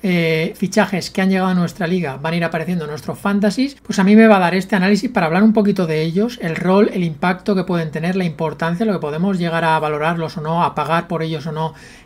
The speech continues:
en los mercados y también echando un ojo a los once tipos de los diferentes equipos, cómo quedan las plantillas, qué rol van a tener los diferentes jugadores, qué jerarquías van a quedar establecidas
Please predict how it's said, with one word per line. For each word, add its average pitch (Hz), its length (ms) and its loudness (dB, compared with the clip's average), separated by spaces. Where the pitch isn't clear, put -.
en 185 120 4
los 180 140 2
mercados 202 640 2
y 220 80 4
también 196 260 4
echando 220 360 4
un 170 340 2
ojo 180 240 0
a - 20 4
los 185 140 0
once 180 260 -2
tipos 202 380 0
de 202 60 2
los 165 160 -2
diferentes 165 460 -6
equipos, 220 520 2
cómo 180 220 -2
quedan 165 220 -2
las 156 120 0
plantillas, 208 880 2
qué 208 100 2
rol 190 220 4
van 175 120 4
a 175 80 4
tener 175 220 2
los 175 100 2
diferentes 165 400 -4
jugadores, 190 520 0
qué 190 160 -2
jerarquías 160 680 -2
van 160 160 -6
a 156 200 -2
quedar 156 340 -2
establecidas 170 920 0